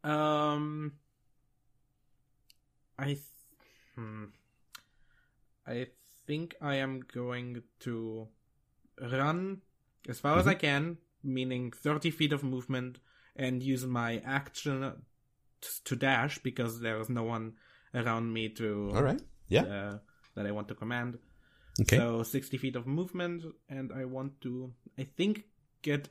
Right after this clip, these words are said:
Speaker 1: as far
Speaker 2: Yeah, you can jump out of the
Speaker 1: along
Speaker 2: wall,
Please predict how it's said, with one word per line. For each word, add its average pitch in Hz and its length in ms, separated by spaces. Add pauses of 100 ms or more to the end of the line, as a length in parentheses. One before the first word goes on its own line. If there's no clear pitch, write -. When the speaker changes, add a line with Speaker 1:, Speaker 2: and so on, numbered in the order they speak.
Speaker 1:
as 123 180
far 147 840 (800)
Speaker 2:
Yeah, 120 140
you 110 160
can 147 180
jump 165 240
out 131 160
of 120 100
the 107 60
Speaker 1:
along 98 100
Speaker 2:
wall, 92 380